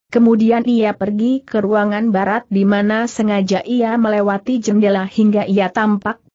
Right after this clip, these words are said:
dalam kamar nomor tiga, masih ada cahaya api suram, hingga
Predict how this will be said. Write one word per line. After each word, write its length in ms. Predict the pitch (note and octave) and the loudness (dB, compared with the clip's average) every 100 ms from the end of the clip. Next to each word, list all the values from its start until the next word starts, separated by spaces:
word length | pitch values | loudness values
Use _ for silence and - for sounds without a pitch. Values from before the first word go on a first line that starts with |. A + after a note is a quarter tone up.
| _ | _
dalam 400 | F#3+ F#3+ F#3+ F#3+ | -2 0 0 -2
kamar 320 | E3+ D#3+ D3+ | -4 -4 -4
nomor 320 | F3 E3+ E3 E3 | -2 -2 -2 -4
tiga, 480 | - F3 E3+ D#3+ - _ | -2 -2 -2 -4 -8 _
masih 480 | F#3 F#3 - B3 A#3 | -4 -4 -2 -4 -4
ada 240 | F#3 F3 E3+ | -4 -2 -2
cahaya 560 | G#3 G#3 G#3+ A3+ A3+ A#3 | -4 -4 -2 0 -2 -2
api 240 | A3+ B3 | -4 -4
suram, 560 | - G#3+ A3 A3 A3+ A3+ _ | -2 -2 0 0 -2 -4 _
hingga 480 | - G3 F#3+ G3+ | -4 0 0 0